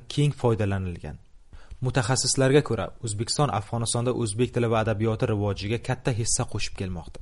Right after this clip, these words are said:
Chunki oliy o'quv dargohlarida o'qitilayotgan darsliklar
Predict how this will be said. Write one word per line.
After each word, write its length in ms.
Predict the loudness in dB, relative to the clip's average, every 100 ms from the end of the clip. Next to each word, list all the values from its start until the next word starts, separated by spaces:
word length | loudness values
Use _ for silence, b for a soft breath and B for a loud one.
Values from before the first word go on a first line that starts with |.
| -14 B B B B B B
Chunki 340 | 4 6 6
oliy 320 | 6 6 6 4
o'quv 320 | 4 4 6
dargohlarida 720 | 4 4 2 4 2 4 2 2
o'qitilayotgan 800 | -2 -2 0 2 2 2 0 0
darsliklar 600 | 0 0 -2 0 2 2